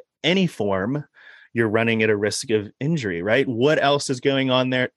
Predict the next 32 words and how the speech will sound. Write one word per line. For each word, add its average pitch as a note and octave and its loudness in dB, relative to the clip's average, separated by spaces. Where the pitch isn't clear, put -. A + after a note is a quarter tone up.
in, C3 -4
in B2+ -2
their A#2+ 2
life D#3+ 0
in C#3+ -2
the B2 -2
last A#2 -2
three A2 -2
to G#2 -4
six - -10
months? F2+ -10
Are A#2 0
they A#2+ 2
going B2 0
through C3 0
significant B2+ -2
life A2 0
changes, D#3 0
life A#2 0
stress, - -4
life A2+ -6
stressors F3+ -2
that G#2+ -2
they're A2+ -2
having A2+ -2
trouble G#2+ -4
coping C3 -4
with? F2 -8
So B2 2
it's C#3 -2
not E3 0
form D#3 0